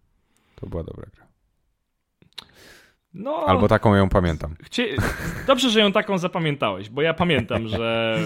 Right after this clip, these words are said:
Speaker 1: <laughs>
Speaker 2: no, że nie do końca.
Speaker 1: No widzisz, no to, y, dobrze, że ją tak zapamiętałem.
Speaker 2: <laughs>
Speaker 1: E, nie będę w nią grał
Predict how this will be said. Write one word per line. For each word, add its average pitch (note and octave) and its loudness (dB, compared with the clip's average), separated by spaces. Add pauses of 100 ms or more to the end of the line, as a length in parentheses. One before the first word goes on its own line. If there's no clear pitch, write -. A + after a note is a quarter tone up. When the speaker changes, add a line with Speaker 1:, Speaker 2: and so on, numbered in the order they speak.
(160)
Speaker 1:
<laughs> - -20
Speaker 2:
no, F#3 -6 (640)
że D#3 -10
nie G3+ 0
do D3 0
końca. - -8 (1200)
Speaker 1:
No C4 0
widzisz, F#2 0
no A#2+ 0
to, F#2 2 (260)
y, F#2 -10
dobrze, F2 0
że E2+ 0
ją E2+ 0
tak E2+ -6
zapamiętałem. D#2+ -6
Speaker 2:
<laughs> - - (500)
Speaker 1:
E, E2 -4
nie G#2+ 0
będę E2 2
w D#2 -6
nią D#2 -4
grał D#2 -6